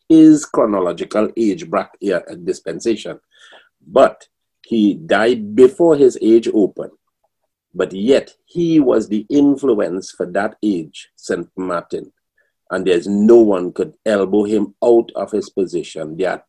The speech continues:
three things that Brother Branham said that identifies the messenger for the age. And we all are aware of it from page seventy-four to page seventy-six in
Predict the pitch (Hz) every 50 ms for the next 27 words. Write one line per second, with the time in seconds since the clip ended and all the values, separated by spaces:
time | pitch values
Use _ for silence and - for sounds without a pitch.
0 | _ - - - - 170 170 170 - - 165 165 180 180 175 - - _ _ _
1 | _ _ _ _ _ _ _ - - 87 82 80 82 90 87 87 85 85 92 98
2 | 101 110 120 131 131 127 - 156 156 175 170 - _ _ _ _ _ _ _ _
3 | _ _ _ _ _ _ _ - 90 95 92 - - _ _ _ - 101 101 92
4 | 90 87 87 104 101 104 104 107 110 104 - 131 131 131 135 135 120 107 101 92
5 | 92 95 95 90 - - - 92 95 92 101 98 - - 101 95 95 92 - -
6 | 107 107 98 82 78 73 - - - _ - 87 87 87 85 87 90 - - 107
7 | 113 120 123 123 117 107 104 92 90 90 90 95 104 107 113 120 120 120 - 151
8 | 156 156 _ _ _ - 95 95 92 - - - - - - - - - 131 117
9 | 120 107 - 117 113 - - 143 143 143 - - - - 95 95 92 - - -
10 | 113 98 101 107 110 104 - - 135 127 - - 104 - 101 92 90 92 - -